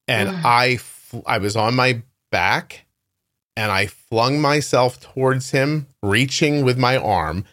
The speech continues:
Speaker 1: over the be-, over the mattress. And I got his onesie as he was falling to the ground and pulled him back up like a slinky.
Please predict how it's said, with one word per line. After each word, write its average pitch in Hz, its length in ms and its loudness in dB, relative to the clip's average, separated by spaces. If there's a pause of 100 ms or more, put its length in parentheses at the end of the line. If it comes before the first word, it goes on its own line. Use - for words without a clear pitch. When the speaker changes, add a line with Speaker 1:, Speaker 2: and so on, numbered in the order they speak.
(500)
Speaker 1:
over 143 420 4
the 156 240 0
be-, - 160 0 (120)
over 131 240 2
the 139 80 2
mattress. - 600 -2 (420)
And 123 100 0
I 110 100 2
got 113 260 2
his 113 180 -2
onesie 127 720 -2 (100)
as 117 280 2
he 135 100 -2
was 120 160 -4
falling 117 340 0
to 117 80 2
the 104 80 0
ground 110 280 0
and 98 100 -4
pulled 117 240 0
him 113 80 0
back 101 240 0
up 104 120 -2
like 90 140 -2
a 87 60 -6
slinky. - 580 -6